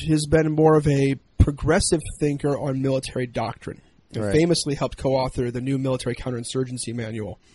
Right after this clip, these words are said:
Speaker 2: Mm-hmm.
Speaker 1: and, uh, was central to changing how the Bush administration handled, uh, the, for-, the, the, the fallout of the war in Af-,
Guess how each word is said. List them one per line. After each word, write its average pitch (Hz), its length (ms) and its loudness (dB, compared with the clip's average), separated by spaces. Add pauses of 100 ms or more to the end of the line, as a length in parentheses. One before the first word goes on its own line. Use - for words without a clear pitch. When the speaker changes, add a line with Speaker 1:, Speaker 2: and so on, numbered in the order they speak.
Speaker 2:
Mm-hmm. 117 240 -2 (100)
Speaker 1:
and, 120 560 -4 (160)
uh, 110 540 -8 (840)
was 143 680 2
central 175 460 4 (120)
to 135 220 0
changing 147 640 -2
how 143 140 -2
the 131 100 -6
Bush 143 280 -2
administration 127 800 -6 (300)
handled, 143 680 2
uh, 120 500 -2 (520)
the, 143 160 4 (140)
for-, 165 160 8
the, 143 180 0
the, 143 140 -4
the - 280 -2
fallout 147 200 6
of 139 60 2
the 135 60 0
war 131 280 2
in 117 40 -4
Af-, 104 120 -8